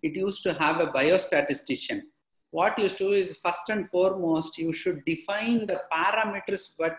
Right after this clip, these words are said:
what you're going to choose for your study. Like, for example, is it osteoarthritis alone? Means it's a very big parameter. Then you have to shorten down something like those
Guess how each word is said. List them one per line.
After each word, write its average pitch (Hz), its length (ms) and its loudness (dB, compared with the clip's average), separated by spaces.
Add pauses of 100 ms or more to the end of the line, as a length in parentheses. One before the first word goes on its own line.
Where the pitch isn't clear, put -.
(100)
what 165 260 2
you're 156 140 2
going 160 300 2
to 151 80 -2
choose 151 420 -4
for 147 160 2
your 127 160 2
study. 123 400 0 (460)
Like, 151 240 2
for 156 160 2
example, 165 640 0 (240)
is 165 200 -4
it 214 180 0 (100)
osteoarthritis 180 1040 2 (100)
alone? 170 520 2 (160)
Means 180 420 0
it's 151 220 -6
a 156 80 0
very 165 260 6
big - 280 -2
parameter. 123 540 -4 (680)
Then 214 200 4
you 180 100 2
have 196 200 0
to 214 120 0
shorten 185 600 0
down 175 220 0
something 175 420 0
like 165 400 -2
those 226 380 4